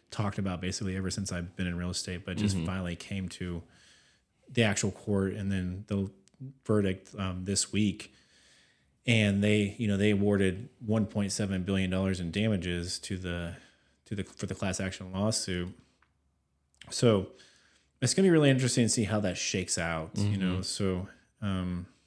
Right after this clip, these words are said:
Speaker 1: like, real estate's gonna change. I mean, I think it always is changing, but I think it's gonna change dramatically pretty in a, the next few years. And I think it's going to push out a lot of s-, people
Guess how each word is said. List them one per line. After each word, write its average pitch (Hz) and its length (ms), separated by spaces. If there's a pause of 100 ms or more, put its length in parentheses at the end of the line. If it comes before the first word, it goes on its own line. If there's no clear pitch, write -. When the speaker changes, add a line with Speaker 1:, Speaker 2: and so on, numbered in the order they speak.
(1500)
Speaker 1:
like, 113 180
real 127 140
estate's 131 280
gonna 110 140
change. 110 400
I 104 40
mean, 101 180
I 98 60
think 95 420 (300)
it 104 180
always 101 360
is 113 100
changing, 117 440
but 107 100
I 95 40
think 110 160
it's - 80
gonna 98 140
change 98 320
dramatically 90 560
pretty 95 380 (160)
in 98 120
a, 90 180 (460)
the 101 60
next 90 220
few 98 160
years. 92 640 (600)
And 107 120
I 101 40
think 123 360
it's 113 160
going 104 400
to 92 600
push - 420 (120)
out 104 540 (120)
a 107 120
lot 104 160
of 104 80
s-, - 180 (320)
people 127 580